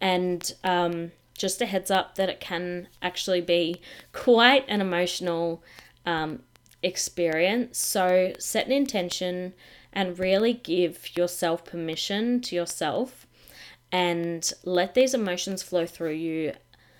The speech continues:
Allow yourself to cry and get messy and look silly. It just doesn't matter.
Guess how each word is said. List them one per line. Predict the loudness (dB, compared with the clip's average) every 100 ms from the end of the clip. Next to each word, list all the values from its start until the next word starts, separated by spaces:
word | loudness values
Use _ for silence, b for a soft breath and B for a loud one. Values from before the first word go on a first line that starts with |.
| b
Allow | 0 4 6
yourself | 4 2 0 -2
to | -8
cry | -6 0 2 2 4 2 0
and | -4 -2 -2 -2 -4 -6 -10 b b b b b _
get | 4 4
messy | 4 2 4 4 4 -2 _ -20 _
and | 0 6 10
look | 10
silly. | 8 4 6 8 6 6 2 _ B B B
It | -4 0
just | 2
doesn't | 2 2 2
matter. | 2 4 4 4 4 0